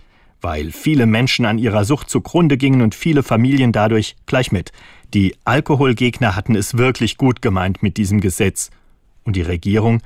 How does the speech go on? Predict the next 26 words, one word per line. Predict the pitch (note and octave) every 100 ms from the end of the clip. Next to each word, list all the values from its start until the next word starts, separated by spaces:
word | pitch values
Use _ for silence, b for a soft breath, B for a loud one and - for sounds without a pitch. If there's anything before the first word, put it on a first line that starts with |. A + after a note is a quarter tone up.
| b
hatte | A#2 A2+
ihre | C3+ C3
Forderungen | C3+ - E2 E2+ F#2+ G#2+
nun | A2+ C3+
umgesetzt. | - F2 E2 D#2 - - - - _ B B B -
Doch | B2
gut | E3+ -
gemeint | D3 G#2+ A2 C#3 D3+ b b b
ist | - G#2+ -
halt | F2
oft | - F#2 -
das | -
Gegenteil | - G#2 G#2+ - D#2
von | D2 D#2 F2
gut. | C2 - - _ _
In | -
den | A2+
folgenden | G#2+ F3 G3 C#3+
dreizehn | A2+ A2 C3+ - A#2+
Jahren | G#2 A2 A#2
ist | -
der | F#2+
Schwarzmarkt | - G2+ G#2 - G#2 F#2 -
für | -
Schnaps | F2+ G2+ F#2 -
aufgeblüht, | A2 A#2 A#2+ - A2 G#2+